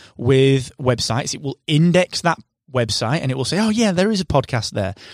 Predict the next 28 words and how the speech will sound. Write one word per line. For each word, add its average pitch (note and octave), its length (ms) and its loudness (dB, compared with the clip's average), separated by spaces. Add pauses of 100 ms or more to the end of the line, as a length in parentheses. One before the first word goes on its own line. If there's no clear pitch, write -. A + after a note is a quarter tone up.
That's C#3+ 200 -2
brilliant. C#3 440 2 (200)
I'm C#3+ 160 4
gonna E3 180 4
show A2 240 2
it G#2+ 80 -2
in A#2+ 140 -2
Google G2+ 280 -2
Podcasts," - 680 -6 (240)
all G2+ 80 -4
right, A2 240 -2 (240)
which C3 220 -4
is A2+ 100 0
available G2 380 -2
on F#2 100 -8
Android A2 460 0
and F2+ 100 -10
so C3 220 2
on. A2+ 100 2
It's A2 100 -6
on F#2 120 -10
desktop - 480 -2
and - 100 -8
so G2+ 100 -6
on F2+ 60 -8
and D#2 100 -10
so A#2 140 -2
forth. - 220 -10